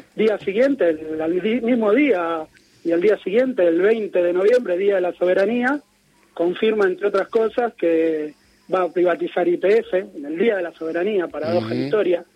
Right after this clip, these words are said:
Speaker 1: como fue en mil novecientos ochenta y nueve, cuando sancionaron la ley de reforma del Estado que dejó a ciento cincuenta y cinco mil trabajadores en la calle, la sancionaron un diecisiete de agosto, día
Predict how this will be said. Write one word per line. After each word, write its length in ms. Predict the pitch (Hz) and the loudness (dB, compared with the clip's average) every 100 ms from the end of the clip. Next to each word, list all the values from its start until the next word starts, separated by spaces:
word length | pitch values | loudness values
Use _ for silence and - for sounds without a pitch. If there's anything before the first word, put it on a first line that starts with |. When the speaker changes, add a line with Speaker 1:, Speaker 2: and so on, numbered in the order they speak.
| _ _ _ - | _ _ _ -6
Speaker 1:
como 220 | 180 180 | -4 -2
fue 160 | 185 226 | 0 0
en 100 | 220 | -2
mil 100 | 233 | 0
novecientos 240 | 233 214 | 0 0
ochenta 240 | 208 196 | -2 -4
y 40 | 214 | -2
nueve, 240 | 269 233 | 2 2
cuando 240 | 180 170 170 | 0 -2 -2
sancionaron 520 | 175 165 185 202 190 | -2 -4 0 0 2
la 80 | 175 | 2
ley 140 | 190 | 2
de 120 | 190 | 2
reforma 360 | 180 175 190 190 | 2 0 0 0
del 120 | 175 | 2
Estado 340 | 170 214 214 170 | 2 2 2 2
que 80 | |
dejó 240 | 160 160 180 | -2 -4 -4
a 40 | |
ciento 360 | 165 208 202 175 | -2 -2 0 -2
cincuenta 340 | 180 165 170 | -2 -2 -2
y 60 | 160 | -4
cinco 220 | 180 170 | -2 0
mil 120 | 190 | 0
trabajadores 440 | 180 175 170 190 196 | 0 -2 0 2 2
en 40 | |
la 120 | 190 | 0
calle, 380 | 196 214 226 233 - _ _ _ | 0 -2 -2 -4 -6 _ _ _
la 100 | 165 | -4
sancionaron 580 | 165 175 165 190 202 196 | 0 0 0 2 2 2
un 240 | 185 190 175 | 0 -2 -2
diecisiete 600 | 185 196 202 - 214 202 | 0 0 0 0 0 2
de 40 | |
agosto, 340 | 196 226 - 202 | 0 0 0 0
día 340 | 233 240 233 | 2 2 0